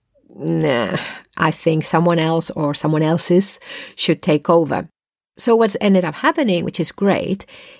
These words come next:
is we're going to do, like, a chain reaction.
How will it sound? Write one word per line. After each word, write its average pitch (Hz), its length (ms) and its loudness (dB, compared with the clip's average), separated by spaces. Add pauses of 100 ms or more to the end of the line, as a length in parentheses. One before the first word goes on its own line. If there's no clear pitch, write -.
(160)
is 180 400 4
we're 190 140 2
going 180 220 4
to 170 100 -6
do, 170 380 2
like, 151 380 -6
a 151 220 -4
chain 170 320 2
reaction. 156 600 -2